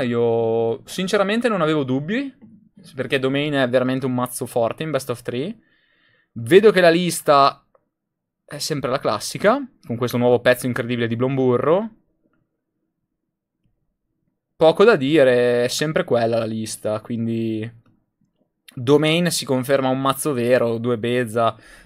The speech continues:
Nissa Decide, mazzo verissimo, forse il mazzo più forte di standard, ma sono curioso di questo mazzo. Beh, è il classico...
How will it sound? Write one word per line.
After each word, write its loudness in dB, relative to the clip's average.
Nissa -6
Decide, 0
mazzo -2
verissimo, -2
forse -6
il -4
mazzo -6
più -8
forte -2
di -8
standard, -4
ma -4
sono -6
curioso 4
di -12
questo -6
mazzo. -12
Beh, -18
è -10
il -4
classico... 0